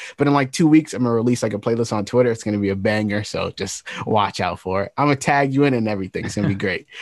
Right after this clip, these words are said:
Speaker 1: And so, um, yeah, bro. So song of the week, what, what have you been listening to this week? Heavy, any song, any genre, any artist?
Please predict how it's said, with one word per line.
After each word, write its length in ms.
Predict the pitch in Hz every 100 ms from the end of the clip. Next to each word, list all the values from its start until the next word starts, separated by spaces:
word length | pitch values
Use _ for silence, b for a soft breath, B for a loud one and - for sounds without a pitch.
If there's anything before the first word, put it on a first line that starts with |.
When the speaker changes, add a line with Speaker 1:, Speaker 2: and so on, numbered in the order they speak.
| B B B -
Speaker 1:
And 200 | 117 117
so, 300 | 120 117 117
um, 400 | 113 107 98 95
yeah, 160 | 120 123
bro. 200 | 104 101
So 120 | 107
song 260 | - 156
of 80 | 170
the 40 | 147
week, 280 | 147 151
what, 400 | - 110 139 113 -
what 180 | - 143
have 80 | 139
you 100 | 139
been 120 | 131
listening 320 | 127 131 127
to 100 | 127
this 160 | 127 117
week? 220 | 127 110
Heavy, 480 | 113 120 123 117 101
any 200 | 104 120
song, 320 | 117 120 120
any 180 | 113 113
genre, 400 | 107 113 113 113
any 160 | 113 101
artist? 640 | 107 110 113 - - -